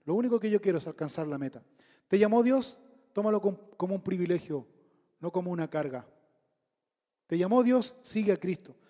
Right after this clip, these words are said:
sigue al Señor. Sigue al Señor, sírvele a Él por sobre todas las cosas.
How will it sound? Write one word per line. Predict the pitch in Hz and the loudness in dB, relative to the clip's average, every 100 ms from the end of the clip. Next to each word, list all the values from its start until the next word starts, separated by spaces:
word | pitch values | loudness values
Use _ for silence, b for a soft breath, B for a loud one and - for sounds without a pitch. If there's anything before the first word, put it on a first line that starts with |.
| b b | b b
sigue | - 214 202 | -2 0 2
al | 175 | 0
Señor. | 170 165 151 - _ _ _ _ _ _ _ _ _ _ _ _ _ _ _ | -2 -6 -8 -10 _ _ _ _ _ _ _ _ _ _ _ _ _ _ _
Sigue | - - 220 202 | -4 0 2 2
al | 175 | 0
Señor, | 165 156 151 127 _ _ _ _ _ _ _ - | -4 -8 -10 -12 _ _ _ _ _ _ _ -12
sírvele | - 202 202 185 | -4 -2 0 0
a | 156 165 | 0 -2
Él | 151 - b b - | -4 -8 b b -4
por | 185 | -2
sobre | - 190 175 | 0 0 0
todas | 185 185 165 | 0 0 -2
las | 143 | -6
cosas. | - 165 143 | -4 -6 -6